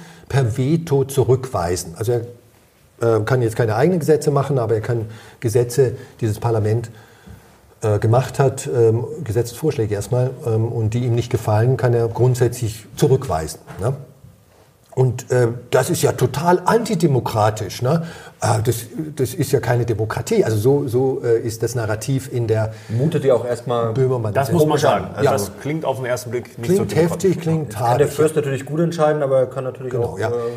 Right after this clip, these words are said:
Speaker 1: Also Punkt eins,
Speaker 2: schlecht entscheiden.
Speaker 1: zweitausenddrei, zweitausenddrei, vor, vor zwanzig Jahren, haben die Liechtensteiner freiwillig, äh, in, ich glaube in einer Volksabstimmung damals,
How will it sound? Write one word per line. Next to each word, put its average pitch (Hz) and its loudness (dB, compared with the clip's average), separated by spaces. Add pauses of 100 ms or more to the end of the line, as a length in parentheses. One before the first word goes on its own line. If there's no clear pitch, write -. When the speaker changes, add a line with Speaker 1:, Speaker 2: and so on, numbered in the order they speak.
(360)
Speaker 1:
Also 190 0
Punkt 214 -2
eins, 117 -2
Speaker 2:
schlecht 175 2
entscheiden. 165 2
Speaker 1:
zweitausenddrei, 131 2 (200)
zweitausenddrei, 143 -2
vor, 131 2
vor 113 -6
zwanzig 127 -2
Jahren, 135 0
haben 147 -2
die 135 0
Liechtensteiner 151 -2
freiwillig, 147 0
äh, 127 0
in, 123 -6
ich 123 -12
glaube 139 0
in 127 0
einer 117 -2
Volksabstimmung 117 -2
damals, 123 -2